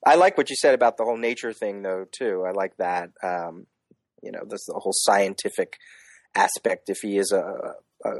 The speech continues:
a being of a higher culture. Um, I think it's, uh,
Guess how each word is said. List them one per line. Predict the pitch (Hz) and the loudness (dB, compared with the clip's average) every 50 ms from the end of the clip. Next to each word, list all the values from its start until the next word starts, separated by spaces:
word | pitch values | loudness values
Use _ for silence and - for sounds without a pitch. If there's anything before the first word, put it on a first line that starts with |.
| - | -8
a | - | -8
being | 104 - 110 110 107 101 101 | -4 0 2 2 4 4 4
of | 98 90 | 4 4
a | 107 | 4
higher | 101 107 101 98 95 95 - | 4 4 4 4 4 2 0
culture. | - - 113 107 - - - 104 98 95 - _ - - - - - _ _ _ _ _ _ _ _ - | 0 2 2 2 2 0 0 0 0 0 -2 _ -16 -20 -20 -20 -20 _ _ _ _ _ _ _ _ -2
Um, | - 98 95 92 92 90 92 87 87 87 87 - _ _ _ _ _ _ _ _ _ _ _ _ _ _ _ - | 2 4 4 4 4 2 2 -2 -4 -8 -12 -16 _ _ _ _ _ _ _ _ _ _ _ _ _ _ _ -4
I | 110 104 - - | -4 -2 2 4
think | 147 135 120 - | 4 4 4 4
it's, | 127 110 110 - - - - - - - | 2 2 2 0 -4 -8 -8 -10 -10 -12
uh, | - - - - - | -12 -12 -12 -14 -16